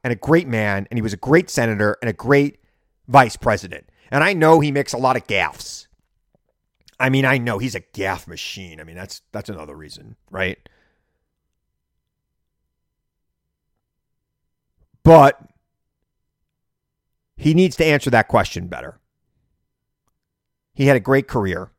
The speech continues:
He's done a lot of great things in this country. He's been great. He will be great again if he gets the opportunity, but I don't think that's gonna happen. I also think, like I said,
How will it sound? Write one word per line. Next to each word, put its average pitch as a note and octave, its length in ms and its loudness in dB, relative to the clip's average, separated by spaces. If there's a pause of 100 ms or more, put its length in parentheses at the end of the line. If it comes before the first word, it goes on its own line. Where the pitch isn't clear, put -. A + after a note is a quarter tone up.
(520)
He's A#2+ 160 -10
done B2 120 4
a A#2 40 2
lot A#2+ 160 4
of G2+ 80 -12
great C3+ 320 -2
things G2+ 240 -4
in F2+ 60 -8
this E2+ 140 -12
country. E2 480 -14 (440)
He's A#2+ 220 -14
been D3+ 320 2
great. E2 400 -14 (240)
He C#3+ 140 -10
will A#2+ 260 -8
be F3+ 160 0
great D3 260 6
again G#2+ 460 -2 (2500)
if C#3+ 160 -2
he B2+ 100 -6
gets A#2 220 -6
the A2 100 -4
opportunity, G2 460 -4
but F#2+ 140 -6
I G2+ 80 -4
don't G2+ 140 -8
think F#2+ 140 -12
that's - 180 -14
gonna - 160 -18
happen. - 280 -20
I F3+ 100 -2
also D#4 240 0
think, G#3+ 180 0
like G3+ 160 -2
I G3+ 60 -2
said, F3+ 300 0